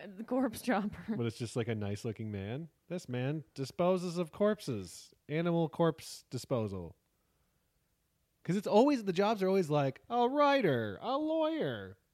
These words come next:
Speaker 1: Yeah.
Speaker 2: But there's never, like, a shitty job.
Speaker 1: I'm sure people make it up. If
Speaker 2: Yeah.
Speaker 1: they are a corpse chopper, they're like, "Uh, just say businessman."
Speaker 2: Just say employee.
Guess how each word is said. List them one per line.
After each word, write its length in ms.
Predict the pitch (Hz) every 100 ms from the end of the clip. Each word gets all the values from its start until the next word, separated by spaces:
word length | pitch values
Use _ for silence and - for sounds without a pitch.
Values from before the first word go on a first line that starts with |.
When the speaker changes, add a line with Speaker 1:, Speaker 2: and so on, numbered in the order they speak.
| _ -
Speaker 1:
Yeah. 440 | 233 240 233 208
Speaker 2:
But 60 | 175
there's 120 | 147
never, 220 | 160 165
like, 200 | 151 151
a 40 | 147
shitty 460 | - - 143 135
job. 360 | 131 127 123 85 - _
Speaker 1:
I'm 140 | 233 311
sure 260 | - 359
people 360 | 359 247 208 190
make 260 | 175 165 165
it 80 |
up. 240 | 147 143 147 _ _ _ _ _ _ _
If 100 | -
Speaker 2:
Yeah. 100 | 120
Speaker 1:
they 100 | 185
are 220 | 165 170
a 60 | 190
corpse 340 | - 202 -
chopper, 380 | - 214 220 226
they're 180 | 214 208
like, 240 | 208 208
"Uh, 400 | 233 233 240 240
just 200 | 240 294
say 120 | 294 285
businessman." 800 | 269 277 254 220 180 156 170
Speaker 2:
Just 200 | 208 202 -
say 140 | 226
employee. 640 | 214 196 196 190 180 120